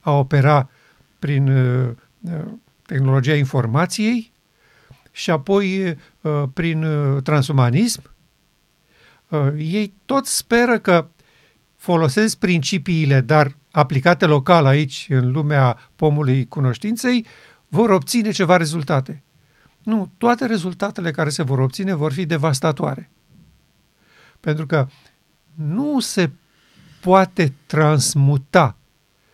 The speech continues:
știința pomului vieții în știința pomului cunoștinței, oricâte altoiri i-ai face tu acelui pom. Orice vedem noi acum este altoirea pomului cunoștinței binelui și răului. Încearcă să ia idei din,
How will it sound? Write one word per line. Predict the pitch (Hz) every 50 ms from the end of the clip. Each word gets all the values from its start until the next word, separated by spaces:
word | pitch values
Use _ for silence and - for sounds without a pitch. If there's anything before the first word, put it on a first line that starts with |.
| _ _ _ _ _
știința | - - - - 170 175 190 190 139 - 180 165 156 160 - _ _ _ _
pomului | - 165 170 175 170 160 151 147 139
vieții | 123 117 160 185 180 - - 185 175 175 - - _ _ _ -
în | 147 147
știința | 135 - 190 170 180 160 170 143
pomului | 131 - 156 151 156 147
cunoștinței, | 135 160 143 135 135 131 - 135 139 131 139 135 131 - - - _ _
oricâte | - 208 240 247 - - 220 165 135 185
altoiri | 160 165 151 131 - 151 135 139 160 185 196 156 - -
i-ai | - 139 131
face | 131 - 143 135 - - 139
tu | 135 - 160 139
acelui | 131 131 - 147 131 131
pom. | 135 - - - - - _ _ _ _ _ _ _ _ _ _ _ _ _ _ _ _ _ _ - _ _ _ _
Orice | 160 151 135 - 240 226
vedem | 202 208 190 214 202
noi | 196 202 190
acum | 170 143 135 - 214 220
este | 214 214 185 - 214 226 -
altoirea | - 190 160 165 147 135 160 147 143 160 196 214 208 208 202 185 - _ _ _
pomului | - 180 185 196 196 185 180 175
cunoștinței | 147 - 165 151 143 131 - 175 147 - 165
binelui | 139 135 151 160 143 147
și | 139 - 180
răului. | 135 127 123 - - - - _ _ _ _ _ _ _ _ _ - - _ _ _
Încearcă | - 147 143 135 226 226 208 190 - 202
să | 147 - - 165
ia | 156 175 180 180 165
idei | 147 139 143 127 120 175 165 156 135
din, | 110 143 147 135 127